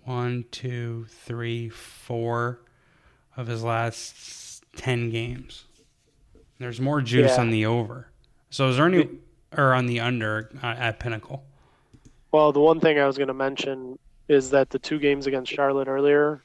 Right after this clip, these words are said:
Speaker 2: were when he just got back from injury, and he did have twenty-one points in one of those.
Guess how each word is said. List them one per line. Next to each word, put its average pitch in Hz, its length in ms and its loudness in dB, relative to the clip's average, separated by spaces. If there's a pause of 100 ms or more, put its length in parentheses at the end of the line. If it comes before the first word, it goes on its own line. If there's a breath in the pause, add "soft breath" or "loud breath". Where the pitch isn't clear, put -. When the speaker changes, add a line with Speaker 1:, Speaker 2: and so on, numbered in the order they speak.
(160)
Speaker 2:
were 135 420 0
when 131 160 -4
he 127 320 -14
just 131 340 2
got 131 180 2
back 131 180 0
from 131 140 -16
injury, 139 400 0
and 139 120 -6
he 143 60 0
did 156 160 6
have 147 180 4
twenty-one 139 480 -2
points 135 360 -10
in 147 80 -4
one 147 120 0
of 147 60 0
those. 156 300 2